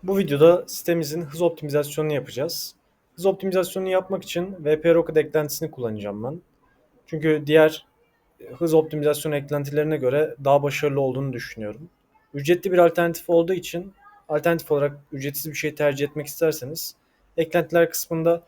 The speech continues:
<coughs> eklentiler kısmında direkt speed diye arama yaparsanız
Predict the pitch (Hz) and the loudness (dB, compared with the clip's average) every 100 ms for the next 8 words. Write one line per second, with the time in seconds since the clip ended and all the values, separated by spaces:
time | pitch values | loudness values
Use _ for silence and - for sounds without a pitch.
0 | _ - - - - _ _ - - - | _ -20 -20 -20 -20 _ _ 4 6 6
1 | 226 - 147 - - _ _ _ _ _ | 2 2 -6 -8 -14 _ _ _ _ _
2 | _ _ - 127 156 151 160 156 - - | _ _ -14 -2 0 4 4 4 2 -4
3 | 156 156 160 156 151 - - 170 - 151 | 2 4 4 2 2 -4 -6 -6 -2 4
4 | 143 147 156 156 170 160 147 170 - | 4 4 0 0 -2 -2 -8 -12 -14